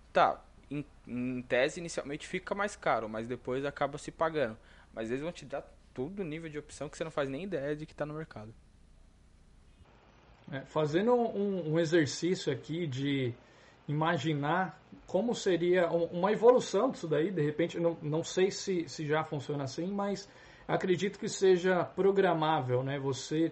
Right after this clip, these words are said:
Speaker 2: tenha que programar e, e, e mexer, mas pensando num, num, num I O T mais, mais aprofundado, imagina que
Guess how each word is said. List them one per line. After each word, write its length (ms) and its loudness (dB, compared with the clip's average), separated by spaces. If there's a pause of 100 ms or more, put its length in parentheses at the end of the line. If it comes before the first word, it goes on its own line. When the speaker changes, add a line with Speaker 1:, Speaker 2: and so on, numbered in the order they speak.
Speaker 2:
tenha 240 -2
que 120 -8
programar 840 0
e, 100 -4
e, 320 -8
e 60 -6
mexer, 520 -4 (480)
mas 800 2 (120)
pensando 360 0
num, 520 0
num, 180 0
num 320 0
I 100 4
O 80 4
T 420 -4 (180)
mais, 1120 2
mais 280 -2
aprofundado, 880 0 (380)
imagina 560 2
que 340 -8